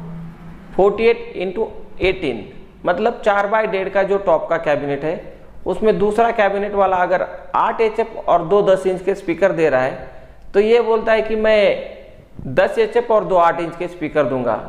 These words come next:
तो दो चार सौ वाट आपके कैबिनेट में और बढ़ जाएंगे और आठ इंच के स्पीकर मैं कोई आपको बढ़िया दे दूंगा कि आठ और दस इंच का फर्क आपको महसूस नहीं होगा।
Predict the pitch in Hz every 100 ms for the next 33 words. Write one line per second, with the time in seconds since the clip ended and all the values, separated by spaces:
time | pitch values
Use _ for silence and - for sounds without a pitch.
0 | - - 143 180 208 208 185 180 170 175
1 | - - 131 151 170 165 156 156 160 160
2 | 139 143 156 151 151 160 160 170 226 -
3 | - - - - 156 165 208 226 202 214
4 | 208 - 180 185 185 170 170 170 156 143
5 | 160 143 156 190 170 151 135 135 185 -
6 | - - - 151 156 175 180 143 156 156
7 | 160 151 165 160 165 175 170 135 - 147
8 | 139 127 127 131 120 117 98 98